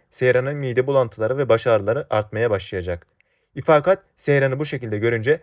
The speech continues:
bebek konusunda korkmaya başlayacak. Yine hatırlarsanız ilk bölümde Halis Ağa'ya bir söz vermişti İfakat. Bu durumun yaşanmasını istemediği için Seyran'ın bebeğe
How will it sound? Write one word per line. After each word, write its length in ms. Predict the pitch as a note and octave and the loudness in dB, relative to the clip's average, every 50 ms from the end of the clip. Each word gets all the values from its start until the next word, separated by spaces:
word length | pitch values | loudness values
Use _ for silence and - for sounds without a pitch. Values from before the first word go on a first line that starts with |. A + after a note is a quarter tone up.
| _ _ - | _ _ -2
bebek 240 | B2 A2+ C3+ C3+ - | 0 0 0 0 0
konusunda 420 | - A#2 G#2 F#2 - C3 C#3+ C#3+ | -4 -6 -6 -6 -4 -4 -4 -2
korkmaya 420 | - A#2 G#2+ - A2+ G#2+ G#2 G2+ F#2+ | 0 0 0 0 0 0 2 2 2
başlayacak. 580 | F#2 F2+ - - F#2+ F2+ F2 F2+ E2+ - _ _ _ _ _ _ _ _ _ _ - | 0 -2 -4 -8 -8 -8 -6 -8 -8 -10 _ _ _ _ _ _ _ _ _ _ -4
Yine 260 | F3 F3+ F#3+ G3 F#3 _ _ - | 0 2 2 2 2 _ _ -8
hatırlarsanız 680 | - A#2+ - E3+ D#3+ E3 E3 D#3 - C#3 C3 D#3 D#3+ | -8 -4 -2 0 4 4 2 4 2 -2 -2 -4 -4
ilk 220 | D#3+ F3 E3 - | -4 -6 -4 -2
bölümde 460 | - A#2+ G#2+ G#2 G#2 G#2+ C3+ D#3+ E3+ _ _ _ _ - | -2 -2 -2 -2 0 0 0 0 0 _ _ _ _ -6
Halis 460 | - A2+ A2 A2 C3+ E3 E3+ - - - | -2 2 2 4 2 2 -2 -4 -4 0
Ağa'ya 320 | G#2+ G#2 G2+ A2 B2+ C3 | 0 2 4 4 2 2
bir 100 | D3+ D3 | 0 -4
söz 280 | C#3 - C#3 B2 A2 G2+ | -4 -2 -4 -2 0 2
vermişti 420 | G2 F#2+ F#2 F#2 F2+ - - G#2 | 0 0 0 -4 -12 -12 -14 -12
İfakat. 420 | F2+ - G2 F2+ F2 - F2 E2+ _ _ _ _ _ _ _ _ _ - | -6 -4 -4 -4 -4 -6 -8 -8 _ _ _ _ _ _ _ _ _ 0
Bu 100 | F#3 F3+ | 0 2
durumun 300 | E3+ D3 C3 D3+ E3+ E3+ _ _ _ - | 2 2 0 -2 -4 -6 _ _ _ -2
yaşanmasını 560 | A#2+ A#2 - - C3+ C3 A#2+ G#2+ - A#2 A2+ | -2 -2 0 0 -2 0 -2 -2 -2 -4 -8
istemediği 420 | A#2+ - - D#3+ D3 D3 C#3+ B2 A2+ | -6 -4 -4 -2 0 0 -2 -2 -6
için 240 | - - E3+ F3 - _ _ - | -8 -8 -10 -10 -10 _ _ -12
Seyran'ın 460 | - - C3+ C3 A#2+ A2+ A#2 A2+ A2 | -4 0 2 2 2 2 0 0 0
bebeğe 380 | A#2+ A#2+ A#2 A2+ A2 B2+ D3+ | 2 4 4 6 6 6 4